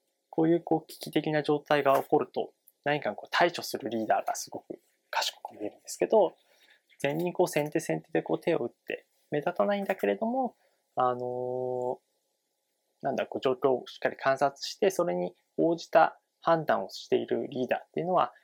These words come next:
やっぱり、あのー、大事というか、こう自然現象というものに対峙する、対峙する、対峙するという言い方もあまり良くないな。自然現象に向き合う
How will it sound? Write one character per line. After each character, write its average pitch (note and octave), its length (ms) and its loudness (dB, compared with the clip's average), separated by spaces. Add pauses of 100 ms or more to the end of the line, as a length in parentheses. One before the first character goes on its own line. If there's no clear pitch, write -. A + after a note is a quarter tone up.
(220)
や - 80 -2
っ - 80 -16
ぱ B3 80 6
り、 D#3 200 -4 (360)
あ B2 180 2
の A#2 80 -8
ー、 A2+ 800 -4 (880)
大 A2+ 220 4
事 A#2 100 -10
と A#2 80 0
い - 20 -2
う G2 40 -4
か、 - 100 -20
こ - 140 -10
う - 20 -12
自 - 100 -6
然 A2+ 140 0
現 A2+ 240 0
象 - 200 -8
と A2+ 100 -8
い - 20 -6
う A2+ 40 -6
も A#2+ 100 -6
の C3 60 -6
に C3 60 -10
対 E3 320 0
峙 E3+ 180 -8
す E3+ 160 0
る、 D#3+ 220 0 (280)
対 C#3+ 180 6
峙 C#3+ 80 -6
す - 140 -6
る、 - 160 -8 (640)
対 B2 120 2
峙 B2+ 40 -2
す C#3 100 0
る C#3+ 80 -2
と B2 80 -2
い G2 40 2
う - 20 -6
言 - 80 -16
い - 40 -20
方 F#2+ 60 -4
も F#2 80 -4
あ F#2+ 40 -4
ま F#2 80 -10
り F#2 60 -10
良 - 60 -20
く - 100 -10
な - 60 -10
い - 20 -16
な。 - 120 -12 (440)
自 - 60 -6
然 B2 140 2
現 C3 240 -2
象 A#2 80 -4
に G#2+ 60 -8
向 A2 120 -8
き D3 200 4
合 C3 80 2
う - 100 -12